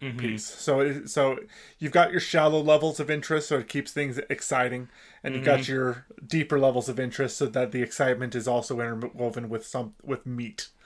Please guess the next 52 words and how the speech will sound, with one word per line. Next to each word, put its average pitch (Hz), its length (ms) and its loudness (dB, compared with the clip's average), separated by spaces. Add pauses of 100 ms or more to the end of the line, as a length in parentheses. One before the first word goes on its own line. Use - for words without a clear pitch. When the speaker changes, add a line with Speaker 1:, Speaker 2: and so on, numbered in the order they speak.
(200)
Speaker 1:
Mm-hmm. 120 420 -6 (420)
Speaker 2:
So, 113 460 0 (600)
and 131 120 0
I, 131 100 2
I'm 139 180 0
really 131 220 2
excited 107 360 -6
for 113 140 -12
this. - 240 -14
Speaker 1:
Oh 180 100 4
yeah, 151 140 0
same 117 280 -4
here. 101 140 -8
I'm 104 140 -6
very 117 200 0
much 104 160 -4
excited. 110 420 -4 (360)
I'd 143 140 4
like 143 120 0
to - 60 -8
see 151 140 -2
more 127 160 -2
of 107 80 -2
it. - 80 -16 (140)
Um, 120 220 2
Speaker 2:
Okay. 123 100 2
Speaker 1:
there's 131 220 2
a 135 40 4
lot 135 300 0
more 107 200 0
of 104 60 -4
it. 95 160 -10 (220)
Speaker 2:
Yes. - 180 -6
Speaker 1:
Um, 120 420 2
and 127 160 0
since 139 280 -2
I've 131 120 -2
already 131 220 2
finished 127 500 -4
all 117 320 0
of, 113 460 0
um, 110 720 2 (540)
all 120 240 0
of 120 140 -2
A 113 40 -4
Certain 127 300 -2
Magical 120 340 -2
Index, 117 580 -2
Speaker 2:
Okay. 123 460 6
Speaker 1:
<laughs> - 20 -
including 143 460 0
the 117 180 -6